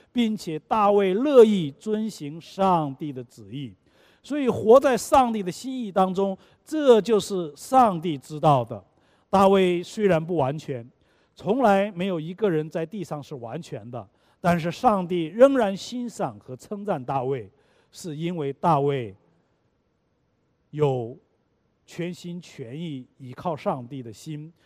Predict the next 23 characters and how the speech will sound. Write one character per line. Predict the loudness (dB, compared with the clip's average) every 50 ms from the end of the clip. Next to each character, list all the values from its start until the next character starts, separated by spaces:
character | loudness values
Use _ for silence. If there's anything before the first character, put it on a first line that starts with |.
| _ _ _
而 | -2 -2 -2 -2
且 | -2 -6 -6 -4 -4 -4 -6 -10 _ _ -10
也 | -4 -4 -4 -4
是 | -4 -6 -10 -8
因 | -6 -6 -6 -6 -6
为 | -6 -6 -8
上 | -8 -8 -2 2 4 6 6 4 2 -2 -6
帝 | -6 -6 -6 -6 -8 -8
看 | -12 -10 -2 -2 0 0 -2
见 | -4 -4 -4 -4
了 | -4 -6
什 | -10 -10 -12
么？ | -10 -10 -10 -12 -16 _ _ _ _ _ _
大 | -2 2 2 2
卫 | 2 2 0 -2
内 | -4 -6 -6 -6 -6 -8
心 | -10 -14 -16 -14 -14 -14 -12 -14 -16 -18 -20 _ _ _ _ _ _ -12
对 | -10 -8 -8 -10
上 | -10 -4 -4 -2 -2 -4 -8
帝 | -10 -12
的 | -12 -12 -14
信 | -20 -20 -20 -20 -20 -20
靠。 | _ -16 -16 -16 -16